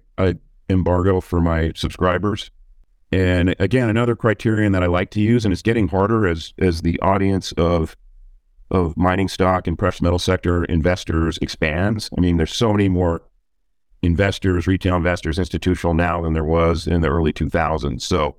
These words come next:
it's getting harder to find and uncover ideas that already don't have a lot of eyeballs looking at it.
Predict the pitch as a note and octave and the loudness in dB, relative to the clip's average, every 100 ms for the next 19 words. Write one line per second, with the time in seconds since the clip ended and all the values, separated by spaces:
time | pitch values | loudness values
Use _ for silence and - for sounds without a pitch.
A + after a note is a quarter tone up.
0 | _ _ _ - - A2+ G2 D#2 G#2+ G2+ | _ _ _ -8 -2 0 0 0 0 2
1 | G2 E2+ E2 F2+ F2 E2+ E2 D2 - _ | 0 -2 -2 0 2 2 0 -4 -10 _
2 | _ _ _ _ _ - - F2 D#2 F#2+ | _ _ _ _ _ -8 -2 0 2 0
3 | F2+ - F#2+ F2+ E2+ D#2 F2+ F2 F2 D#2+ | 0 0 0 2 0 0 2 2 2 0
4 | E2 - _ - - F#2 F#2 F#2+ E2 F2 | -2 -4 _ -18 -2 0 2 2 2 0
5 | E2+ F2+ D#2+ D#2+ D2+ C#2+ E2 D2+ C#2 C#2+ | 0 0 0 0 0 0 0 -2 -2 -2
6 | C#2 C#2 - C2 C2 - - | -2 -2 -2 -2 -4 -6 -14